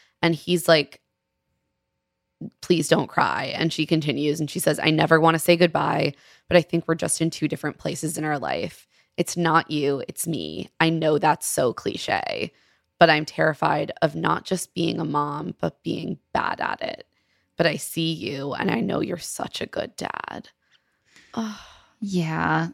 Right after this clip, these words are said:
Speaker 2: And she can, like, barely get this out through all of
Speaker 1: No,
Speaker 2: the
Speaker 1: she, like,
Speaker 2: weeping.
Speaker 1: ragged, ragged sobs. Like, she is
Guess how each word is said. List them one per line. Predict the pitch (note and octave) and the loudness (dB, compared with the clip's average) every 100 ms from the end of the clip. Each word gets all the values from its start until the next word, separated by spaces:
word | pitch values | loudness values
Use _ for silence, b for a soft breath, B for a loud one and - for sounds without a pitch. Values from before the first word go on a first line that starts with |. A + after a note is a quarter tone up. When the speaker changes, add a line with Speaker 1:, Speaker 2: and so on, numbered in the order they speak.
| - | 4
Speaker 2:
And | F#3 | 4
she | - A#3 | 6 4
can, | B3 A3 | 6 6
like, | D#3+ - | 6 4
barely | D3 D3 C#3+ | 2 4 0
get | C#3+ C#3 - | 2 0 0
this | C#3+ - | -8 -4
out | - - - - | 0 2 2 -4
through | - - | -4 -2
all | E3 E3 | -2 2
of | F#3 | 0
Speaker 1:
No, | - | 0
Speaker 2:
the | - - | -2 2
Speaker 1:
she, | G3 F#3+ | 4 6
like, | G3+ | 6
Speaker 2:
weeping. | D#3 F#3 F3+ | 6 6 8
Speaker 1:
ragged, | F3 F3+ F#3 E3+ D3 B2+ - - | 8 6 4 2 2 -2 -8 0
ragged | D#3+ C#3 C#3+ - - | 2 4 2 -6 -8
sobs. | - - - - - | -4 -4 -4 -8 0
Like, | F3 | 0
she | - F3+ D#3+ D#3+ | 0 0 2 4
is | D#3 D3+ - | 4 4 -8